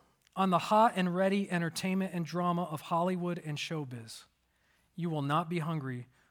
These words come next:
for the real-life drama and work that God is wanting to do in your own life.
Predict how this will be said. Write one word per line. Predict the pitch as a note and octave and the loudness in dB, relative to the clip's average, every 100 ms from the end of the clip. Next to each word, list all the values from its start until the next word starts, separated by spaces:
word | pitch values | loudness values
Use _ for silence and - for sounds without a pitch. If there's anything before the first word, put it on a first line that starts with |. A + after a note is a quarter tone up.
| _ | _
for | - C#3+ | -10 -6
the | C3+ | -4
real-life | C3+ E3 E3 E3+ E3 | -2 -2 0 -2 -4
drama | - D#3 D#3 C3+ A#2 - _ | -8 -4 -4 -4 -8 -18 _
and | D3+ C3+ | -10 -6
work | C#3+ C#3 C3 | -4 -4 -6
that | C#3 C#3 | -14 -6
God | C#3+ C#3 | -2 -2
is | D3 - | -4 -8
wanting | C3+ C3+ C#3 | -8 -6 -8
to | C3+ C3 | -12 -12
do | C3+ C3 | -8 -8
in | B2+ | -8
your | B2 A#2+ | -8 -10
own | B2+ A#2+ | -10 -12
life. | A#2 - | -16 -20